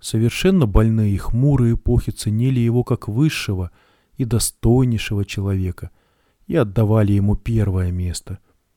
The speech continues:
Где тот врач, который знал бы, в какой мере наша эпоха здорова или больна? Бесспорно, что и теперь еще в весьма многих отношениях оценка ученого слишком высока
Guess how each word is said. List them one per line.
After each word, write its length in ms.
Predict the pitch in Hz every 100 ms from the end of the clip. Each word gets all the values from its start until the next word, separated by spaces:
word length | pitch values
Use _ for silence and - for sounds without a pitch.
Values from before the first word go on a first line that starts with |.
| _ _ _ _
Где 360 | - 92 95 131
тот 220 | 156 151
врач, 440 | 135 160 151 - - _ _ _ _
который 380 | - - 104
знал 320 | 98 110 131 147
бы, 100 | 135
в 80 |
какой 260 | - 127 117
мере 280 | 120 127 117
наша 340 | 110 107 107
эпоха 380 | 98 - 120 113
здорова 480 | 92 104 104 120 107
или 280 | - 104 104
больна? 580 | 104 104 101 101 95 - _ _ _ _ _ _ _ -
Бесспорно, 840 | 113 123 - - 170 151 104 87 - _ _ _
что 260 | - - 104
и 60 |
теперь 440 | 98 107 - 160 160
еще 320 | 156 - 139
в 80 | 123
весьма 480 | 110 120 - 123 120
многих 480 | 117 117 117 104
отношениях 840 | 110 113 104 - 110 104 98 - _ _ _ _ _
оценка 560 | - 98 - 120 113 120
ученого 560 | 120 - 131 127 120
слишком 480 | - 135 - - 120
высока 580 | 120 - 131 - 110